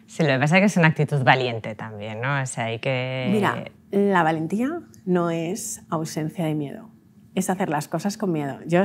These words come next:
Speaker 2: todos los miedos que salen en el diccionario los tengo, todos, uno a uno, pum, pum, pum. Pero la verdad es que sigo, o sea, yo sigo aterrorizada por el haber emprendido y, ¿no? Y paso muchas noches pensando: "Madre mía,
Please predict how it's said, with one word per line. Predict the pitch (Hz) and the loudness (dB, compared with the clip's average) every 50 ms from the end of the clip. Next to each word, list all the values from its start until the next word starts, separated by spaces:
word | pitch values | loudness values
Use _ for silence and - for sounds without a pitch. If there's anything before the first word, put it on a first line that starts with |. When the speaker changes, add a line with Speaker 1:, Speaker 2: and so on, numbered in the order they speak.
| 202 202 | 2 0
Speaker 2:
todos | - - 220 233 254 | 2 4 6 8 8
los | 254 247 226 | 6 6 4
miedos | 226 214 208 196 190 185 185 | 4 4 6 6 4 4 2
que | - 175 | 0 -2
salen | 160 - 180 185 190 185 | 0 0 0 2 2 2
en | 185 | 4
el | 175 160 | 4 2
diccionario | 147 160 156 - - 165 160 170 185 196 220 214 | 2 0 0 -2 -2 0 2 2 4 4 4 4
los | 196 165 151 - | 2 0 0 -2
tengo, | - 165 160 151 - - - - - - - - - - - - - | -2 -2 -2 -4 -6 -10 -12 -18 -20 -20 -20 -20 -20 -20 -18 0 6
todos, | - 208 190 175 156 - - | 6 8 8 8 6 6 6
uno | - 269 269 | 8 8 10
a | 269 | 10
uno, | 233 220 196 165 156 156 | 10 8 8 8 6 6
pum, | - 269 254 | 6 6 6
pum, | 233 254 220 | 8 6 6
pum. | 208 202 175 160 147 - - - - - - - - | 6 6 6 4 2 -2 -10 -14 -16 -16 -18 -10 -4
Pero | - 247 247 330 330 220 208 190 190 - - - - - - - - - - - - - - - | 2 4 6 6 6 6 4 0 -4 -8 -12 -14 -16 -18 -14 -12 -10 -8 -6 -6 -8 -6 6 8
la | 262 254 | 10 10
verdad | 226 220 208 214 214 | 12 10 10 8 6
es | - - | 6 4
que | - 269 | 2 2
sigo, | 269 - - 233 226 240 - - | 2 4 4 4 6 4 4 4
o | 180 185 | 2 4
sea, | - 220 190 | 4 4 4
yo | 185 196 208 | 6 4 2
sigo | 214 - 311 392 | 4 4 6 6
aterrorizada | 359 349 254 233 208 202 190 185 180 - 285 320 349 294 220 208 | 6 6 6 6 6 6 6 4 4 6 6 8 8 8 8 8
por | 202 180 | 6 6
el | 180 | 6
haber | 170 170 165 180 190 | 6 6 6 6 6
emprendido | 196 190 185 180 170 165 170 175 233 311 339 247 185 165 | 4 4 4 2 2 2 4 8 8 10 10 10 8 6
y, | 170 165 | 4 2
¿no? | 165 190 220 | 0 0 2
Y | 233 208 185 180 175 | 2 4 2 2 4
paso | 180 175 175 - 233 226 | 2 2 2 2 0 0
muchas | 233 220 - 202 185 | 0 0 0 0 0
noches | 190 185 190 190 - 220 220 - | 0 -2 -2 -2 -4 -4 -4 -2
pensando: | - 170 165 165 180 165 165 156 | -2 -2 -2 0 -2 -2 -2 -2
"Madre | 151 151 156 151 160 165 | -2 -2 -2 -2 -2 -2
mía, | 175 165 160 147 139 - | -2 -4 -4 -6 -6 -8